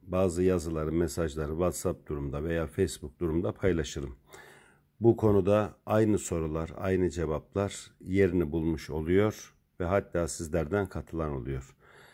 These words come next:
Şimdi bıldırcın avında genellikle bıldırcının fazla parçalanmasından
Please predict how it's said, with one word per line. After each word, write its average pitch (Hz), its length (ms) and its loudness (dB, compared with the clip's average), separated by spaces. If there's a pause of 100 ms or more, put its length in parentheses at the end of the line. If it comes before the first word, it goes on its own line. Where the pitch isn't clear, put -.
(100)
Şimdi 110 400 4
bıldırcın 120 400 2
avında 98 360 2
genellikle 110 800 2 (220)
bıldırcının 98 720 0 (120)
fazla 90 460 0
parçalanmasından 80 1200 -2